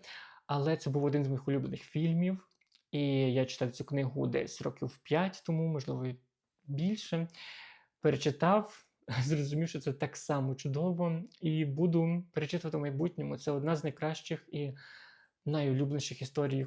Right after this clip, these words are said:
взагалі в моєму житті. Тут там розповідається про підлітка Чарлі,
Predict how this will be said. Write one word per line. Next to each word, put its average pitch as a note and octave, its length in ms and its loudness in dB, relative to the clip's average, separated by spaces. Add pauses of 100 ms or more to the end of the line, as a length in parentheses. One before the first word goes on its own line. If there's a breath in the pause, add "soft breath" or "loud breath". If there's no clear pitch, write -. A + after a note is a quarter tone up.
взагалі C3+ 300 2
в C3 40 2
моєму C3 280 0
житті. G3 480 0 (340 loud breath)
Тут F#3 160 0
там F3+ 80 4
розповідається D3 680 2
про C3+ 160 -4
підлітка C3+ 420 0
Чарлі, F3+ 580 0